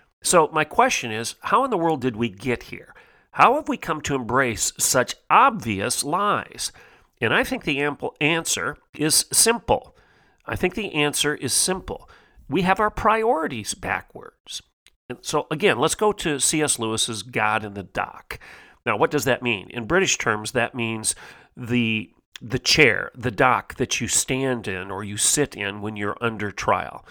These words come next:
It's, it's the seat within the courtroom that you sit in, the person that's being tried, where you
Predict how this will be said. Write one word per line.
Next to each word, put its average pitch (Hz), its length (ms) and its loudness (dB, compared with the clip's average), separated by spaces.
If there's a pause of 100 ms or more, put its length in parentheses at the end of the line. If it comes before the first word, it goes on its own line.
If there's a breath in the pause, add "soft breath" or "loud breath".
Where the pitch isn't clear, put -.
(400 loud breath)
It's, - 380 -2
it's - 240 -2
the 113 140 -8
seat - 560 0 (420 loud breath)
within 120 320 -2
the 107 80 -6
courtroom 95 640 0 (460 soft breath)
that 120 180 -4
you 107 120 -2
sit - 380 2
in, 85 220 -12 (540 soft breath)
the 107 120 -6
person 123 460 0
that's 110 160 -6
being 104 240 -6
tried, 87 520 -6
where 123 100 0
you 113 240 -4